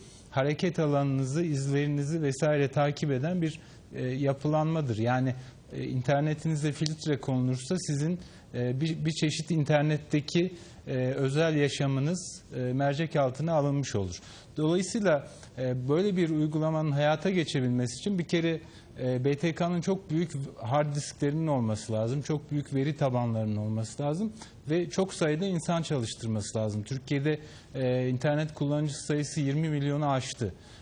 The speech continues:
Ben böyle bir olanakları olduğunu zannetmiyorum. Dolayısıyla da standart kullanıcıyı filtreden geçireceklerine, geçirebileceklerine inanmıyorum. O yüzden,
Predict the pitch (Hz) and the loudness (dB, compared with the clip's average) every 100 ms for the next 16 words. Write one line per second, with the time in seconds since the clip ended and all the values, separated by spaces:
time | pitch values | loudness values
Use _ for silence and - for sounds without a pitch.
0 | - 185 185 180 180 175 175 170 170 170 | -2 0 4 4 4 2 2 2 2 0
1 | - 170 170 165 170 165 170 185 214 214 | 0 2 2 2 0 2 2 2 0 -2
2 | 151 135 139 156 160 - 170 160 147 - | -2 0 2 2 0 0 -2 0 -4 -2
3 | 156 160 170 170 - 147 151 151 147 151 | 0 2 0 0 -4 0 0 0 0 -2
4 | 156 151 151 151 147 143 147 143 147 139 | -2 -2 0 -2 0 0 0 -2 -2 -2
5 | 147 - 147 151 185 - - - - 135 | -2 0 0 2 0 -4 -18 -20 -2 -2
6 | - 165 156 156 160 160 160 170 180 185 | 2 2 4 4 2 0 0 2 2 2
7 | 143 139 143 214 208 180 170 160 175 | 2 2 2 2 2 2 2 2 0